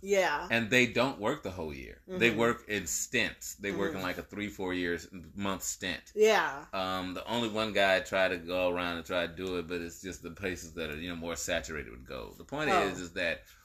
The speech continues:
Speaker 2: when you have somebody who's a miner, he's gonna be gone out just tw-, almost twenty-four hours a day, like a firefighter,
Speaker 1: Mm-hmm.
Speaker 2: gone for, like, three to six months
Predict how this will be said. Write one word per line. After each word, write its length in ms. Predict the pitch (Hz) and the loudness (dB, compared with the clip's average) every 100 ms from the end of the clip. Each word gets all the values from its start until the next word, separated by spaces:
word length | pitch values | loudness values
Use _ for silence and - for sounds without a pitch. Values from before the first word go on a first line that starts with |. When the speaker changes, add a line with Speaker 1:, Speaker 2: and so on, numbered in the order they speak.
| _ | _
Speaker 2:
when 140 | 107 | -2
you 120 | 170 | 4
have 100 | 180 | 4
somebody 220 | 147 123 104 | 2 0 0
who's 180 | 101 | -2
a 60 | 90 | -4
miner, 640 | 76 76 98 120 85 76 - - _ _ | -4 0 2 2 0 -2 -8 -20 _ _
he's 280 | 117 156 175 | 0 0 0
gonna 200 | 139 131 | 0 0
be 140 | 110 98 | 0 -2
gone 840 | 82 92 110 117 98 85 78 78 - _ | -2 2 4 4 4 2 0 -4 -14 _
out 260 | 95 104 101 - 82 | 4 4 2 -12 -6
just 300 | 92 78 80 76 80 - | -6 -6 -10 -18 -20 -14
tw-, 80 | - | -6
almost 360 | 120 127 123 - | 2 4 4 0
twenty-four 340 | 123 107 113 | -2 0 4
hours 240 | 98 92 85 | 6 6 2
a 80 | 80 | -4
day, 320 | 78 104 95 | 4 6 8
like 160 | 82 | 4
a 80 | 73 | 0
firefighter, 840 | - 104 107 95 - 71 65 65 190 | 0 6 8 8 4 -2 -2 -6 -8
Speaker 1:
Mm-hmm. 440 | 175 175 151 135 135 - | -6 -6 -8 -10 -14 0
Speaker 2:
gone 460 | 98 117 104 92 | 4 6 4 2
for, 100 | - | 0
like, 300 | 85 82 78 - | 0 0 -2 -8
three 440 | 87 113 113 110 - - - | 0 2 4 0 -4 -16 -4
to 120 | 92 | -2
six 440 | 82 - 110 - 85 | 0 2 2 0 -4
months 640 | 92 101 - - - | -2 -2 -4 -10 -10